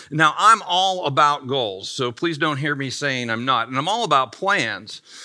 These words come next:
but this is not that sermon, okay? This sermon this week, I wanna do something a little bit different for the beginning of the year. I wanna, I wanna share some vision for where we're going, which I usually do at the beginning of the year.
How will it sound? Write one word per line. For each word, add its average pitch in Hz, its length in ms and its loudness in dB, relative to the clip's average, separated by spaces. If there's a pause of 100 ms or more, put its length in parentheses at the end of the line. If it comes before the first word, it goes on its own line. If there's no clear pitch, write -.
(140)
but 151 220 0
this 196 260 2
is 170 140 -4
not 156 340 0
that 123 240 2
sermon, 95 440 -8 (180)
okay? 127 340 -2
This 180 220 0
sermon 185 460 0
this 175 260 -2
week, 151 380 -4 (400)
I 180 160 2
wanna 202 240 0
do 143 240 -2
something 147 320 -4
a 139 60 -6
little 233 320 -4
bit 185 260 0
different 117 360 -6
for - 100 -10
the 98 80 -6
beginning 110 420 -6
of 98 140 -6
the 95 80 -8
year. 98 260 -4
I 147 120 -2
wanna, 170 280 -2 (240)
I - 60 -8
wanna 202 140 0
share 226 240 2
some 170 260 -4
vision 151 680 -4
for 160 200 -4
where 175 240 2
we're 160 200 -2
going, 127 580 0
which 156 220 -4
I 170 40 -2
usually 131 420 -4
do 107 120 -4
at 95 80 -6
the 107 60 -14
beginning 104 380 -8
of 95 40 -8
the 95 100 -8
year. 90 300 -4